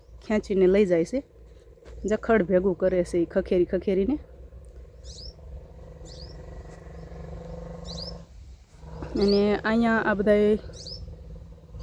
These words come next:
છે એ પાથરા, ઠેક હવે પાથરા ફેરવી નાખ્યા લાગે છે, એટલે હવે એમના મહિલા જાય છે.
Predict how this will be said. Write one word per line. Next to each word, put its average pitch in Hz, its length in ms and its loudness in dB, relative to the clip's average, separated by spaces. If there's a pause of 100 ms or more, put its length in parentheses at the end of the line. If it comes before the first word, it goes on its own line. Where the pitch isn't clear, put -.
(640)
છે 226 80 6 (200)
એ 202 240 6
પાથરા, 214 600 2 (1040)
ઠેક 233 140 6
હવે 208 180 8
પાથરા 247 320 4
ફેરવી 254 320 4
નાખ્યા 214 280 4
લાગે 190 300 4
છે, 190 120 2
એટલે 185 160 4
હવે 202 160 8
એમના 214 260 8
મહિલા 180 280 6
જાય 170 200 2
છે. 175 240 -6